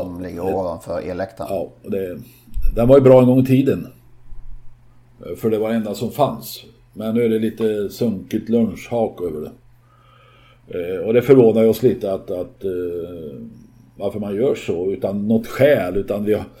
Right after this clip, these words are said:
Speaker 2: och så fick jag den här förklaringen. Och den är, den slår allt, va. "Vi har slått ihop de två koncepten", sa Marcus Myhrman. Och jag fattar ännu, jag har funderat hela helgen. Vad menar Marcus? "Vi har slått ihop de två koncepten."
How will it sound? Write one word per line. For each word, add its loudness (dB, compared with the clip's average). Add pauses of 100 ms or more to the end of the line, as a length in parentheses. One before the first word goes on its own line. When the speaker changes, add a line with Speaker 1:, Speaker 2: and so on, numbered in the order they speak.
(120)
Speaker 2:
och 0
så 4
fick 0
jag 4
den 6
här 6
förklaringen. -2
Och -6
den 4
är, 0 (600)
den -2
slår 8
allt, 0
va. -16 (500)
"Vi 4
har 6
slått 4
ihop 4
de 4
två 6
koncepten", 0
sa -6
Marcus -12
Myhrman. -20
Och -4
jag 0
fattar 0
ännu, 4
jag 4
har 4
funderat 4
hela 2 (220)
helgen. 2 (280)
Vad 4
menar 4
Marcus? 0 (240)
"Vi 6
har 6
slått 0
ihop 4
de 0
två 4
koncepten." -4